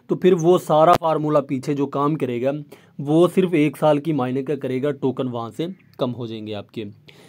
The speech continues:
ये भी आपको स्टेकिंग वाला भी काम समझ आ गया। अब इसकी प्राइस की जो प्रेडिक्शन है उसकी प्रेडिक्शन, क्योंकि अभी इसकी, अ, प्राइस की प्रेडिक्शन की अगर बात करें तो वो होगी ज़ीरो पॉइंट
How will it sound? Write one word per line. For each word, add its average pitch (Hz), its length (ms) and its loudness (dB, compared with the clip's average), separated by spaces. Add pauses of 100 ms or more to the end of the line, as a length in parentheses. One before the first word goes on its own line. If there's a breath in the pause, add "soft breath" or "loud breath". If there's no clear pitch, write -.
(160 loud breath)
ये 165 140 4
भी 190 120 2
आपको 170 300 4
स्टेकिंग 151 460 0
वाला 147 180 4
भी 147 120 0
काम 131 300 -4
समझ 131 340 -6
आ 110 100 -6
गया। 113 200 -10 (480 loud breath)
अब 180 140 4
इसकी 220 240 0
प्राइस 165 420 2
की 202 160 -2
जो 180 140 2
प्रेडिक्शन 143 560 0
है 143 140 0
उसकी 165 460 -4
प्रेडिक्शन, 151 560 -2
क्योंकि 160 260 -4
अभी 160 340 0
इसकी, 175 360 -2
अ, 180 60 0 (840 soft breath)
प्राइस 156 840 4
की 185 120 -4
प्रेडिक्शन 165 460 0
की 170 100 0
अगर 156 240 0
बात 139 300 0
करें 135 340 -4
तो 147 120 -2
वो 139 260 0
होगी 135 380 -2 (640 soft breath)
ज़ीरो 175 320 6
पॉइंट 165 420 2